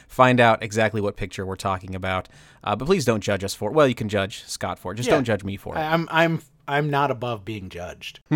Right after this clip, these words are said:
Speaker 1: <laughs>
Speaker 2: clearly. Now, <laughs> at this point, the, the recent pickups will actually turn somewhat better.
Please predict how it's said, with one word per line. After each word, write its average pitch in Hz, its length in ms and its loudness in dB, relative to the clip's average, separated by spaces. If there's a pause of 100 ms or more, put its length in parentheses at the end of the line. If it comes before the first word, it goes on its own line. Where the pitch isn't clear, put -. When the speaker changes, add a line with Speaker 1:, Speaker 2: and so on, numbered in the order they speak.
Speaker 1:
<laughs> 147 200 -2
Speaker 2:
clearly. 131 560 0 (720)
Now, 156 400 0 (360)
<laughs> - 400 -16
at 147 140 -4
this 208 180 6
point, 135 420 0 (140)
the, 120 560 -6 (440)
the 110 260 -6
recent 120 400 -4
pickups - 420 -10
will 107 160 -8
actually 101 400 -10
turn 87 580 -14 (140)
somewhat 98 680 -8
better. 76 360 -16